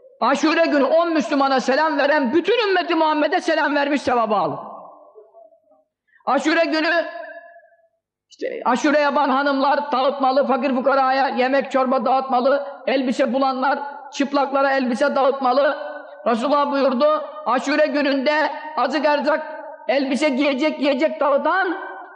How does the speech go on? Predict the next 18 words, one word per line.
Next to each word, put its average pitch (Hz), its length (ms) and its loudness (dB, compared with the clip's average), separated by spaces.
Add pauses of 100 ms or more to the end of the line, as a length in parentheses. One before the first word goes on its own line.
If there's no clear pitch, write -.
(100)
dünyadan 302 600 2
çıkmadan 339 580 -2
Allah 311 260 0
onu 294 260 2
cennet 277 400 0
yemeğinden 269 480 0
yedirir, 254 480 0
cennet 240 360 0
şarabından 202 500 2
içirir. 170 520 -4 (960)
Aşure 294 440 2
günü 302 260 0
yetimlerin 311 580 2
başını 302 340 0
sıvazlamalı, 302 760 2 (400)
Tembihül 294 500 2
Gafilinde 294 600 2
zikrediliyor. 294 640 0